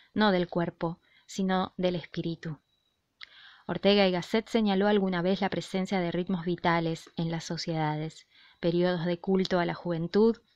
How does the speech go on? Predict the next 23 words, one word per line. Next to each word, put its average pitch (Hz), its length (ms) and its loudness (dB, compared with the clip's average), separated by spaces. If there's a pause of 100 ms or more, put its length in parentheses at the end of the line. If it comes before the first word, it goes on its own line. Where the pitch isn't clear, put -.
seguidos 170 440 0
de 170 100 0
otros 170 320 -4
a 160 60 -4
la 160 80 -4
vejez, 226 560 0 (400)
exaltación 175 640 -2
de 180 80 2
la 170 120 2
maternidad 165 1040 2
y 170 140 -2
del 165 180 0
hogar 190 400 4 (360)
o 214 240 6
del 165 160 0
amor 160 240 -2
libre, 208 480 4 (640)
de 214 140 6
la 202 100 6
guerra 190 320 6
y 175 60 2
la 180 140 0
caza 233 500 2